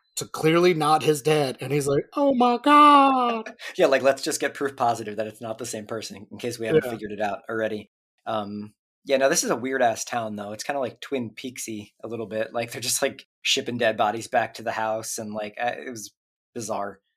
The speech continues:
Speaker 2: But, I mean, that kinda made it so that you weren't totally like, "Oh, this is implausible," when they brought the body back. You're like, "This place is weird as fuck anyway, so it's probably fine."
Speaker 1: Yeah. Yeah, yeah. Cop's weird, coroner's weird, everybody's weird.
Speaker 2: How did, why does he bang on the floor, though?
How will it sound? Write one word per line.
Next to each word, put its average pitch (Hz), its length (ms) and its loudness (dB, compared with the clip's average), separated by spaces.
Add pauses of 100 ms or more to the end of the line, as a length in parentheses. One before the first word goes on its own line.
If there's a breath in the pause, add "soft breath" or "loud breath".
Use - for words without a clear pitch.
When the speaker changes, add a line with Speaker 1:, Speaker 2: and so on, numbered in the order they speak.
(400)
Speaker 2:
But, 131 140 6
I 139 60 4
mean, 147 140 0
that 160 180 8
kinda 165 180 4
made 127 300 0
it 120 180 -6 (160)
so - 180 -4
that 123 180 2
you 135 120 -2
weren't 131 240 -4
totally 127 380 -4
like, 113 240 -2
"Oh, 160 80 -2
this 127 160 -4
is 127 120 -6
implausible," 110 540 -6
when 110 100 -8
they 110 60 -6
brought 117 220 0
the 117 80 -8
body 117 240 0
back. 101 260 -8
You're 113 80 -6
like, 113 80 -8
"This 113 80 -12
place 117 220 -10
is 104 100 -12
weird 113 160 -6
as 104 80 -12
fuck 110 260 -2
anyway, 107 280 -8
so 107 120 -14
it's 104 100 -18
probably 110 260 -10
fine." 143 260 2
Speaker 1:
Yeah. 127 140 0 (400)
Yeah, 139 100 -8
yeah. 110 200 -8 (460 soft breath)
Cop's 143 360 0
weird, 135 260 2
coroner's 123 460 -2
weird, 120 260 -2
everybody's 117 500 -4
weird. 107 440 -10 (1300)
Speaker 2:
How 180 140 4
did, 208 120 0
why 185 80 10
does 233 140 0
he 208 80 -6
bang 160 200 6
on 151 80 0
the 123 60 -6
floor, 113 300 -8
though? - 240 -16